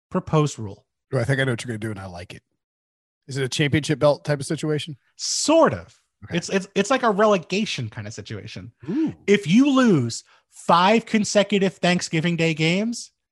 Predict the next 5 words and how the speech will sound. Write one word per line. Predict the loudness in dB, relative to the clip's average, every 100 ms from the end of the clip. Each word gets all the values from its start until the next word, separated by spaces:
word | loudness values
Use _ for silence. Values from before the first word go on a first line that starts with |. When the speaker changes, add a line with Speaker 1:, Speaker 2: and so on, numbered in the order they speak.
| _ _ _ _ _ -6
Speaker 1:
you're | 2 2
thrown | 0 2 4 4
out | 4 2 4
off | 2
Thanksgiving. | 2 -2 -2 -8 -10